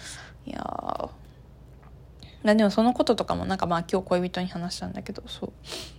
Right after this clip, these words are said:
でもだからなんか、やっぱ対等でいるっていうのはすごい大事だなと思った。なんか自分の栄誉殺奪権。<laughs> 間違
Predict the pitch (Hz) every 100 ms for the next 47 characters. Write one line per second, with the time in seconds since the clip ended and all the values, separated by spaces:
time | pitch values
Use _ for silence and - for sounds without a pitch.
0 | - - - - - - - - - -
1 | - - - - - - - - 233 208
2 | 208 214 214 208 208 196 196 196 202 -
3 | - 208 - 196 - 208 233 240 269 254
4 | 254 254 247 254 - - - - - -
5 | - 202 208 233 233 - - - - 190
6 | 180 180 175 170 165 165 - - 185 202
7 | 190 180 180 185 185 165 165 170 165 170
8 | 175 - - 190 175 185 202 208 233 233
9 | 190 - 165 180 190 190 - - - -
10 | - - 294 254 226 262 - 554 659 605
11 | - - 277 -